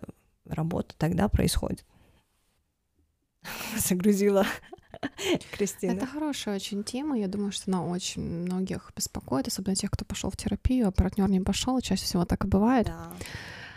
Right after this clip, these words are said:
Speaker 2: Да, я понимаю, о чём ты. Это тоже интересная тема, на неё по-разному можно смотреть. Я не сторонник того, что всем нужно в терапию. Вообще нет. Э, я знаю, что не хочешь это разделять,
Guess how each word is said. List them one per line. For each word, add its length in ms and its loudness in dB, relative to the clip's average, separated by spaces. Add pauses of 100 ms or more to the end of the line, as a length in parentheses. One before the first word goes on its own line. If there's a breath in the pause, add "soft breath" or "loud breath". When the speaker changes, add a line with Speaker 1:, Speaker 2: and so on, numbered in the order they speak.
(320 loud breath)
Speaker 2:
Да, 460 6
я 140 8
понимаю, 500 4
о 40 2
чём 300 0
ты. 140 0
Это 640 2
тоже 280 2
интересная 540 2
тема, 260 2
на 60 4
неё 180 2
по-разному 500 4
можно 320 0
смотреть. 540 0 (1160 loud breath)
Я 720 6
не 160 6
сторонник 640 4
того, 400 0
что 800 0
всем 240 2
нужно 220 0
в 80 -6
терапию. 520 -2 (320)
Вообще 380 2
нет. 360 0 (960 loud breath)
Э, 640 2
я 220 4
знаю, 260 2
что 180 -4
не 60 4
хочешь 380 -2
это 160 -2
разделять, 500 0